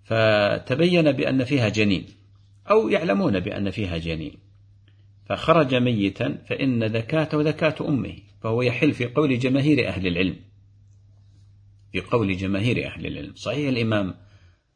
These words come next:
آه، مالك رحمة الله عليه قال، آه، يشترط أن يكون قد تم خلق الجنين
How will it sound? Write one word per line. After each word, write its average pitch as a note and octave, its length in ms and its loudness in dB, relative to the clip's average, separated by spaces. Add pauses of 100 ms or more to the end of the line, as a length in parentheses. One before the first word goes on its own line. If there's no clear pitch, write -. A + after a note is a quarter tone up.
(120)
آه، - 680 -8
مالك G#2 480 0
رحمة F2 340 -4
الله F2 360 -4
عليه F#2 460 -2 (340)
قال، G2 220 -2
آه، F2 500 -6
يشترط B2+ 600 -4
أن G#2 140 -2
يكون B2 380 -2
قد A#2 360 -8
تم D#3 360 -2
خلق D3 380 -2
الجنين G2 540 0